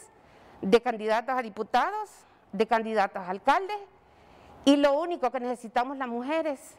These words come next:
es oportunidades para demostrar que podemos gobernar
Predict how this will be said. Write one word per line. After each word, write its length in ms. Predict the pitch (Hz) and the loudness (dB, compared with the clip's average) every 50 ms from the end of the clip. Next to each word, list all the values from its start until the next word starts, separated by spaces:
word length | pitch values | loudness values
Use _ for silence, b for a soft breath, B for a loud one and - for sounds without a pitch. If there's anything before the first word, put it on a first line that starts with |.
| - - | -4 0
es 120 | 233 247 262 | 2 2 2
oportunidades 920 | 262 254 - 233 220 214 - 214 208 214 208 214 240 269 302 320 311 294 | 2 -2 -4 -6 -8 -8 -8 -8 -6 -4 -2 0 0 0 0 0 -4 -4
para 240 | - - 208 208 196 | -4 -4 -2 -2 -2
demostrar 640 | 190 180 185 196 - - - 285 320 330 330 - B B B B B B | -4 -4 -8 -10 -6 0 2 2 2 2 0 -4 B B B B B B
que 100 | - 247 | 0 0
podemos 560 | 226 - 220 208 202 220 226 233 240 247 220 | 2 0 -2 -2 0 0 0 0 -2 -4 -4
gobernar 640 | 202 190 208 202 175 160 175 190 208 220 285 381 415 | -4 -4 -2 0 0 -2 -2 0 0 0 0 -2 -4